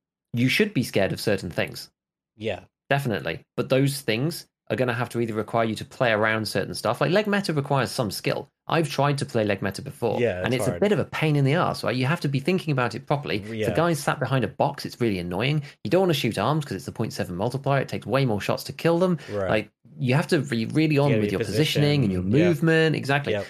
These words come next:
Speaker 1: Whereas Flechette, you just turn brain off,
Speaker 2: It's
Speaker 1: monkey
Speaker 2: just,
Speaker 1: shoots a
Speaker 2: it's a
Speaker 1: player. Right? That's it. It's
Speaker 2: catch-all.
Speaker 1: just so,
Speaker 2: Yeah.
Speaker 1: it's so brain dead. That's why it doesn't make sense, because the game should be all about choices. If you wanna use the cheap, the cheap choice that kills everybody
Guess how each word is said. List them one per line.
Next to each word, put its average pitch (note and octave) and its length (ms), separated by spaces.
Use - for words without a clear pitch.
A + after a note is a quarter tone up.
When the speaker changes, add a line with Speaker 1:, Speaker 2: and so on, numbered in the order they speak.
Speaker 1:
Whereas B2+ 180
Flechette, - 380
you C3 80
just C3+ 220
turn D3+ 260
brain B2 200
off, C3 120
Speaker 2:
It's B2 80
Speaker 1:
monkey A#2+ 220
Speaker 2:
just, G2+ 100
Speaker 1:
shoots B2 160
a - 20
Speaker 2:
it's - 100
a B2+ 40
Speaker 1:
player. G2 180
Right? A2 120
That's A#2 120
it. C3+ 60
It's E2 240
Speaker 2:
catch-all. - 80
Speaker 1:
just - 120
so, C#3 180
Speaker 2:
Yeah. C#3 80
Speaker 1:
it's - 140
so D#3+ 420
brain C#3 300
dead. - 280
That's C#3 240
why D3+ 140
it C#3 40
doesn't B2+ 200
make A2 160
sense, F#2 300
because G2+ 340
the - 60
game A2+ 180
should - 140
be A2+ 100
all A2 140
about A#2 220
choices. C#3+ 340
If G2+ 100
you A#2 60
wanna C#3 140
use B2+ 180
the - 80
cheap, - 340
the A2+ 60
cheap D3 280
choice E3 400
that - 140
kills A#2+ 280
everybody C#3 720